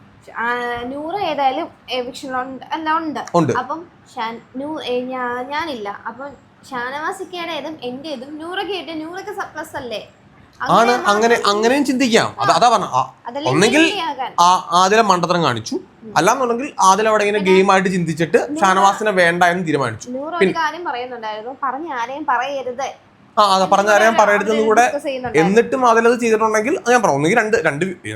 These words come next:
Speaker 2: രണ്ടേ രണ്ട് ഉത്തരങ്ങൾ മാത്രമേ ഉള്ളൂ.
Speaker 1: ഉം.
Speaker 2: ആ, ആദില എന്തുകൊണ്ട് നോമിനേറ്റ് അങ്ങനെ ചെയ്തു എന്ന് ചോദിച്ചു. ഒന്നുകിൽ ആദിലയുടെ മണ്ടത്തരം, അല്ലാന്നുണ്ടെങ്കിൽ ആദില ബുദ്ധിപരമായിട്ട് ഷാനവാസിനെ അവിടെ വെച്ചിട്ട്, കാരണം ആദില already നോമിനേഷനകത്ത് ഇല്ല.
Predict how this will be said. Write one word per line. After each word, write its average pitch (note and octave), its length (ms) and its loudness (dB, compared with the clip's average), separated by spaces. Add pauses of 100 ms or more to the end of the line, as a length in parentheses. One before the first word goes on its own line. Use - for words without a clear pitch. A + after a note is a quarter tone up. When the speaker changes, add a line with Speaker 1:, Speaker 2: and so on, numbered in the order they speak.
Speaker 2:
രണ്ടേ C#3 380 4
രണ്ട് F#3 200 2
ഉത്തരങ്ങൾ G3+ 280 2
മാത്രമേ G#3+ 260 6
ഉള്ളൂ. F3 180 6
Speaker 1:
ഉം. - 260 -10 (220)
Speaker 2:
ആ, D3+ 220 4
ആദില E3 260 4
എന്തുകൊണ്ട് F3+ 380 2
നോമിനേറ്റ് E3+ 420 4
അങ്ങനെ E3+ 220 2
ചെയ്തു D#3+ 140 0
എന്ന് D3 100 -2
ചോദിച്ചു. B2 160 -4
ഒന്നുകിൽ D3 260 0
ആദിലയുടെ A3 300 4
മണ്ടത്തരം, F#3+ 440 0 (380)
അല്ലാന്നുണ്ടെങ്കിൽ G#3+ 460 4
ആദില F#3+ 200 4
ബുദ്ധിപരമായിട്ട് F#3 880 4
ഷാനവാസിനെ F3+ 420 2
അവിടെ F3+ 140 4
വെച്ചിട്ട്, E3+ 540 2 (300)
കാരണം F3+ 140 4
ആദില F#3 260 6
already A3 220 6 (160)
നോമിനേഷനകത്ത് G3 560 2
ഇല്ല. A#2+ 320 0